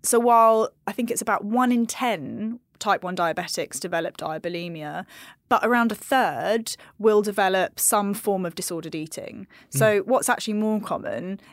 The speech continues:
Speaker 1: is what we're seeing more of, which is this idea that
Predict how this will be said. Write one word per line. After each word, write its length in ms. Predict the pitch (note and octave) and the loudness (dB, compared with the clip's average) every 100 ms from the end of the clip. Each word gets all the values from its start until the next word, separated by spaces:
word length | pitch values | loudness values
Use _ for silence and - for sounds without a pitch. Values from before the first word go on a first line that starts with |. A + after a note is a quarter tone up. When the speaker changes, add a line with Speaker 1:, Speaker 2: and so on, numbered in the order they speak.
| _ | _
Speaker 1:
is 360 | G#3 G#3 G3 - | 2 4 4 0
what 300 | G3+ G#3+ G#3 | 0 2 2
we're 220 | - G3+ G3 | 2 0 2
seeing 500 | - G3 F#3 F#3 F3+ | 2 0 0 -2 -2
more 400 | G#3 C4 G#3+ - | 2 4 4 0
of, 360 | - A#3+ C4 - - - | -2 -2 -4 -18 -20 -4
which 320 | A3 - - | 0 0 2
is 280 | G3+ F#3+ - | 2 2 2
this 220 | G#3 - | 0 2
idea 800 | G#3 G3 G3 G#3 F#3+ F3 D#3+ D3+ | 2 2 2 2 4 2 2 0
that 440 | F3+ F3 E3+ - | 2 4 2 -2